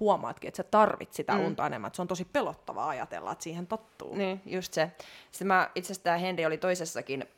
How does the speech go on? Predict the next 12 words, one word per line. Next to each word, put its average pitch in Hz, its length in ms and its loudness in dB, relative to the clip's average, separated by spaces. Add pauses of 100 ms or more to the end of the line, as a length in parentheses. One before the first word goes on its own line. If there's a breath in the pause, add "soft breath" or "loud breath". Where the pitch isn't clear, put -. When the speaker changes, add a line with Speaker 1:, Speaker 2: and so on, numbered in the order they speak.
(420)
Speaker 2:
semmosessa 160 380 -10
kuin 165 140 -6
urheiluklinikka, 139 1120 -4
ja, 151 160 0 (280)
ja 151 120 -4 (600 loud breath)
urheiluklinikka-podcastissa 160 1160 -4
myös 180 240 0
vieraana. 170 480 0 (120)
Speaker 1:
Joo. 214 140 2
Speaker 2:
Se 170 60 0
oli 165 80 0
s-, 170 80 -12